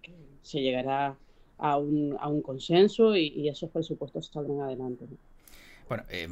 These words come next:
Speaker 2: parece que están cerrados en banda, ¿no? Eh, Laura Fuentes lo, lo ha dicho y hasta que no se solucione el problema del circuito del motor, de, eh, Cuna del Alma y, y de otros proyectos, mm, pues, mm, parece que hasta ahí,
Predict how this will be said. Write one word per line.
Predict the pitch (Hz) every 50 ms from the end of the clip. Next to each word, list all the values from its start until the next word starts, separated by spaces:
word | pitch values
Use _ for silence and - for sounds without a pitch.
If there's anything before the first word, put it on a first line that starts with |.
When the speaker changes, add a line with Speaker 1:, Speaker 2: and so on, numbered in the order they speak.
| 90 87
Speaker 2:
parece | - 98 95 98 - 123
que | 127
están | 120 120 - 131 127 143 143
cerrados | 151 156 147 147 127
en | 113 104
banda, | 98 123 185 175 95
¿no? | 95 - - - -
Eh, | 85 80
Laura | 87 101 110 110 107
Fuentes | - 131 127 127 123 147 147 151 143 127
lo, | 123 117 110 110 107 107
lo | 110 117
ha | 117 120
dicho | 131 135 135 - - 165 165 165
y | 143 123 117 107 101 98 95
hasta | 95 - - 120 113
que | 110
no | 107 120
se | 120 139
solucione | 123 - 135 123 120 120 131 131 127 135
el | 131 127
problema | 127 - 120 117 120 123
del | 123 117
circuito | 117 117 107 113 101 -
del | 113 117
motor, | 123 127 127 127 131 127 127 127 127 127 123 123
de, | 120 117 113 113 110 - - - - - - - -
eh, | 107 104 104 107 101
Cuna | - 131 127 123 120
del | 120 120 123
Alma | 127 131 127 131 123 123 120 123 127 127 127 127 127
y, | 123 113 110 104 101 104
y | - 113 110
de | 117 117
otros | 113 123 127 120
proyectos, | - 131 123 123 131 127 120 123 - 147 151 143
mm, | - 104 98 98 95 - - - -
pues, | - 104 98 95 - - - -
mm, | 104 95 90 90 87 85
parece | - 87 92 95 - 123 120
que | - 127 120
hasta | 117 117 - 123 113
ahí, | 113 120 135 -